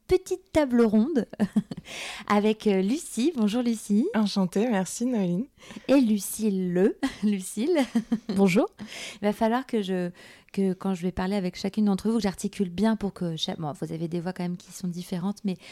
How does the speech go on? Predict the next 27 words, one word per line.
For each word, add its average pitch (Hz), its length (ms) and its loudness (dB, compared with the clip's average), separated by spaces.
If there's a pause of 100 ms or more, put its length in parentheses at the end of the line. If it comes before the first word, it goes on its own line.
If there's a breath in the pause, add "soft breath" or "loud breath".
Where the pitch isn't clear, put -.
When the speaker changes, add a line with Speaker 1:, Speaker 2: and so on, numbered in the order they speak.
(100)
Speaker 1:
voilà, 180 180 0
il 170 200 0
y 175 80 0
a 180 80 2
Lucie 262 680 2
et 190 80 0
Lucille. 175 640 -2 (320 loud breath)
Alors, 180 240 2 (160)
par 247 200 -2
qui 320 200 -8
on 294 80 -4
commence ? 202 540 -2
Euh, 180 640 -2
vas-y, 202 260 4
Speaker 2:
Oui. 202 40 4
Speaker 1:
Lucie. 208 420 -2 (140)
Speaker 2:
Lucie. 196 400 -6
Speaker 1:
Qui - 140 2
es-tu ? 294 440 0
Que 277 160 0
fais-tu ? 233 400 -4 (400 loud breath)
Speaker 2:
Bonjour, 269 460 0 (240)
alors 175 300 2
je 170 100 -4
suis - 220 -2
Lucie 208 220 0
Solal. 165 340 0